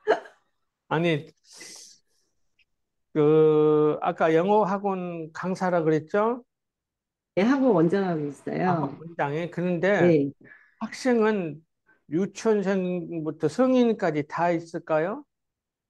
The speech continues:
Speaker 2: 그때는 유치원생, 초등생 하다가 지금은 거의 중고생, 초등생도 하고 중고생도 다 해요.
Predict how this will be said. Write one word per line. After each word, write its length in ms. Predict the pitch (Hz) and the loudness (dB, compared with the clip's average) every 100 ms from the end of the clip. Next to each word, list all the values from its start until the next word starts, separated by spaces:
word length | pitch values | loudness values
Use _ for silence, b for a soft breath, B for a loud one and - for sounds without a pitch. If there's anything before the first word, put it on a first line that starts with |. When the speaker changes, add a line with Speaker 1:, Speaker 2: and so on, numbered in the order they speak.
| _ _ _ _ - | _ _ _ _ -2
Speaker 2:
그때는 600 | 311 277 269 262 247 214 | 2 4 6 6 6 6
유치원생, 960 | 220 226 - 311 294 285 277 254 233 233 | 4 0 -2 0 0 -2 0 2 2 2
초등생 580 | 349 349 349 320 269 269 | 0 0 -2 0 2 2
하다가 680 | 220 208 202 240 214 147 147 | 0 -2 -2 -2 -2 -4 -6
지금은 800 | 214 202 - 247 233 220 214 208 | -8 -8 -2 0 2 2 0 -2
거의 320 | 175 170 175 | -4 -2 -4
중고생, 800 | - 202 202 196 208 208 185 170 _ _ | -2 -2 -2 -4 -6 -6 -6 -8 _ _
초등생도 680 | - 339 349 349 359 269 233 | -4 -2 -2 0 0 0 0
하고 460 | 262 262 233 233 247 | 0 -2 -6 -6 -6
중고생도 680 | 233 214 254 254 202 180 170 | -4 -4 -2 -2 -4 -6 -8
다 140 | 135 | -8
해요. 460 | 147 160 135 127 | -6 -8 -8 -10